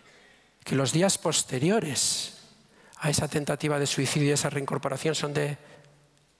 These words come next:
mucho riesgo, mucho riesgo, porque,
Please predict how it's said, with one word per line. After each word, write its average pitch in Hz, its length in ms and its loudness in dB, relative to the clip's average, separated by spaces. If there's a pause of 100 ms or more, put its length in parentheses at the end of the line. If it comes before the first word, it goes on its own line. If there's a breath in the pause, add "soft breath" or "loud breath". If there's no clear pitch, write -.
(300)
mucho - 200 -6
riesgo, 143 380 -2 (380)
mucho 175 200 -2
riesgo, - 380 -2
porque, 151 360 -6